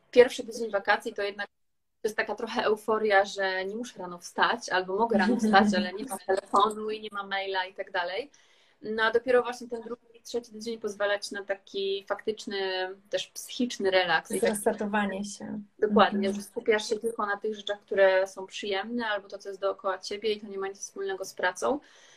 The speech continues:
Speaker 1: Em, no, no więc taki, wiesz, dwa tygodnie w roku to jest ultra mało. Mówmy się, że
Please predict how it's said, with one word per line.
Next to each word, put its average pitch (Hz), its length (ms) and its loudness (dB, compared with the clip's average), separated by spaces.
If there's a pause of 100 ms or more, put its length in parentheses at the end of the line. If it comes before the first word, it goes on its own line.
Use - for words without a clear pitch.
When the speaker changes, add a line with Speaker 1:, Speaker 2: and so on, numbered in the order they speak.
(300)
Speaker 1:
Em, 196 840 0
no, 233 380 4
no 202 60 -12
więc 233 200 -6
taki, 247 240 -2
wiesz, 233 120 2
dwa 226 160 2
tygodnie 254 420 -2
w 247 40 -6
roku 247 240 -2
to 269 100 -10
jest - 300 -14 (220)
ultra 269 380 2
mało. 180 440 2
Mówmy 214 320 -6
się, 226 200 -2
że 220 500 0